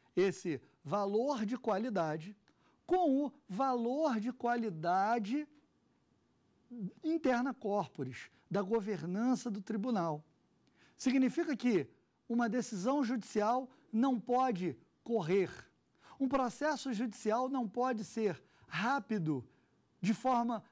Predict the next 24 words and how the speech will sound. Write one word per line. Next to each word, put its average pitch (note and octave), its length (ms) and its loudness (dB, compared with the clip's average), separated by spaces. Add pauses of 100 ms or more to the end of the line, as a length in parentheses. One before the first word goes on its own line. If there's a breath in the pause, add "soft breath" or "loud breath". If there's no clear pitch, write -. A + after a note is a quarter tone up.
a A3 100 0
prejudicar A3+ 640 0
a A3 60 -4
ampla G#3 300 -4
defesa, G3+ 720 0
a F#3+ 40 -4
prejudicar G3+ 760 -2
o G#3+ 40 -4
contraditório, G3 1120 -2 (960 soft breath)
a A3 140 2
não B3+ 380 2 (120)
seguir B3 540 2
de A3 80 -2
forma A3 560 0 (180 soft breath)
eficiente, G#3 1000 0 (160 soft breath)
de F3+ 120 -2
forma G#3 360 -2
coerente G3 880 0 (160 loud breath)
e G#3+ 100 2
de G3 80 -2
forma A#3 480 0 (140 loud breath)
segura G3+ 920 2 (840)
no G3 140 4
tempo F3 560 -2